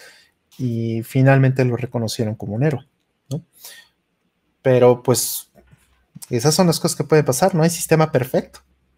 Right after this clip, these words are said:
¿no? Entonces, pues, lo mejor sería que, como en Metal Gear, eh, Solid cinco, ¿no? Este, tuviéramos esta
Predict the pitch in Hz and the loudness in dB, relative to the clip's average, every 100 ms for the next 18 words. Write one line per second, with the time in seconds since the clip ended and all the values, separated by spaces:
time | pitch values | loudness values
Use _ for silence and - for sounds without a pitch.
0 | _ _ _ _ - 170 - _ _ _ | _ _ _ _ -20 -20 -20 _ _ _
1 | _ _ _ _ _ _ _ _ _ _ | _ _ _ _ _ _ _ _ _ _
2 | _ _ _ _ _ _ _ _ _ _ | _ _ _ _ _ _ _ _ _ _
3 | _ _ - 120 117 139 - 135 131 131 | _ _ -10 -8 -6 -8 0 0 2 2
4 | 131 135 151 170 156 151 156 135 127 123 | 2 4 2 2 2 2 0 -2 -2 -2
5 | 131 143 131 127 135 127 127 110 117 - | -2 0 0 2 2 2 -2 -6 -6 -2
6 | 127 127 - 135 135 117 107 180 190 127 | 0 -2 -2 -2 -2 -2 -2 -2 -2 -4
7 | - 117 113 110 117 - 123 120 120 117 | -6 -4 -4 -6 -6 -4 -2 0 -2 -4
8 | - 113 - 117 107 101 | -6 -8 -4 -2 -2 -6